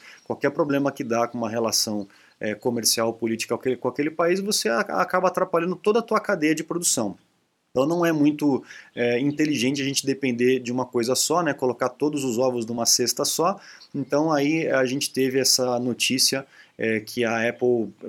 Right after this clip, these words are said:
pressionou a Foxconn e aí a gente vai ter esse investimento nas instalações da Índia, que tá prometendo ser um país aí grande com relação à, à mão de obra. A Índia tem crescido bastante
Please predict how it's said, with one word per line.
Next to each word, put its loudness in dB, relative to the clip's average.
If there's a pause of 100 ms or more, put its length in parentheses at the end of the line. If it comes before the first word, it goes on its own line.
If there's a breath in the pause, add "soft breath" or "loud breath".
(100)
pressionou 0
a 0
Foxconn -2
e -2
aí 2
a 4
gente -6
vai 0
ter -2
esse 2
investimento -4 (260 loud breath)
nas -2
instalações -4
da -4
Índia, 0 (200)
que -6
tá 0
prometendo -2
ser 0
um -2
país 0
aí 0
grande 0
com -6
relação -2 (320 loud breath)
à, -2
à 0
mão 0
de 0
obra. 0 (520)
A -2
Índia 2
tem -4
crescido 0
bastante -2